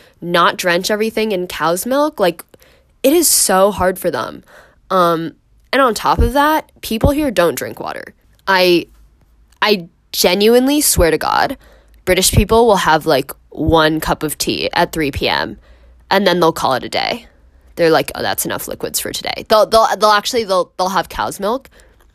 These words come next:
and then they'll have one cup of tea at three P M, and that's it. Also, my room is a freezer.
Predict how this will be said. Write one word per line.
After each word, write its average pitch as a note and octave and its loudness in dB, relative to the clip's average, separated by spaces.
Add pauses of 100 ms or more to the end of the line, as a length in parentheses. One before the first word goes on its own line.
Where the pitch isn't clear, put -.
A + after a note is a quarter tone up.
(320)
and G3+ 2
then F3 4
they'll E3+ 4
have D3+ -2
one D3 -4
cup D3 -4
of C#3+ -6
tea A#2+ -2
at D#2 -6
three - -6
P - -6
M, - -8
and F3+ -4
that's D#3 -2
it. - -10 (680)
Also, B3+ 2
my C4+ 0
room E3 -2 (100)
is F#3 0
a E3+ 2
freezer. B2+ -4